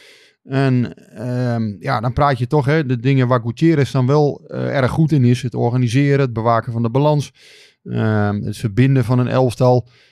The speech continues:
Ja, dat zijn natuurlijk ook niet direct de dingen waar Joey Veerman voor gehaald wordt, hè. Dat is natuurlijk een creatieve speler. Ehm,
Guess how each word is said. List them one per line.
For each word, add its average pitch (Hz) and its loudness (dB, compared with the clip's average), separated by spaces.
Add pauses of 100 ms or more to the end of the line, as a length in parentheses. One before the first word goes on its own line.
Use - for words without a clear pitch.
(360)
Ja, - -16
dat 117 -12
zijn 147 -2
natuurlijk 139 0
ook 147 -4
niet 135 0
direct 139 -2
de 120 -10
dingen 135 2
waar 120 2
Joey 123 2
Veerman 139 2
voor 123 0
gehaald 131 2
wordt, 117 2
hè. 147 0
Dat 123 -4
is 113 -8
natuurlijk 113 -4
een 120 -2
creatieve 127 0
speler. 147 0 (560)
Ehm, 104 -2